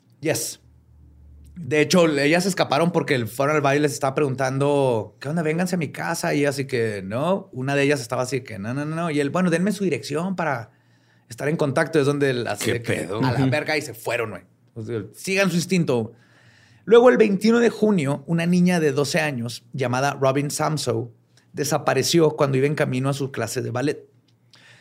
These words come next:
Speaker 1: Las autoridades lograron hablar con varios testigos que vieron una persona que tenía la misma apariencia física que Alcalá hablando con una niña.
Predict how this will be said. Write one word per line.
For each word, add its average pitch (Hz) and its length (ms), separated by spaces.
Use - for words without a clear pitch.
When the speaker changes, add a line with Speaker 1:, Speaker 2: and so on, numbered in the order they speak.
Speaker 1:
Las - 140
autoridades 208 640
lograron 156 480
hablar 156 420
con 160 180
varios 156 280
testigos 151 720
que 170 100
vieron 165 200
una 196 240
persona 170 440
que 175 80
tenía 147 320
la 139 160
misma 156 360
apariencia 147 440
física 143 460
que 131 80
Alcalá 139 500
hablando 139 440
con 135 140
una 135 140
niña. 147 400